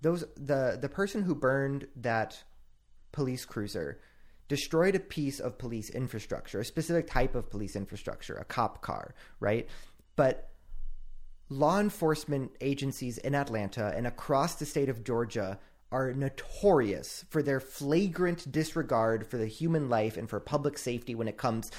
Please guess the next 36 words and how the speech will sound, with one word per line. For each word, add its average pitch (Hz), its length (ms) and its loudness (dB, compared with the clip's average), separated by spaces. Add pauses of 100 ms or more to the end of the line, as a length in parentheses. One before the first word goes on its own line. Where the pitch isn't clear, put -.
(120)
to - 80 -2
how 175 340 4
they 202 140 8
operate 147 560 4
those 143 240 4
same 107 240 0
police 226 420 4
cars. - 460 -4 (300)
So - 200 6
I 175 120 6
did, 233 180 2
like, 135 300 0
literally 165 480 6
three 139 580 0
minutes 123 320 0
of 110 160 -2
Googling 127 480 2
today, 156 440 0 (200)
and 151 300 0
every 180 400 0
single 165 420 -2
year 117 380 -2
for, 147 140 -6
like, 131 160 -2
the 123 100 0
last 123 280 0
five 135 560 0
years, 110 560 -6 (240)
law 113 280 2
enforcement 147 560 0
agencies 123 580 -4
in 135 300 -2
Georgia 135 420 2
and 107 160 0
in 117 140 0
Atlanta 117 560 -2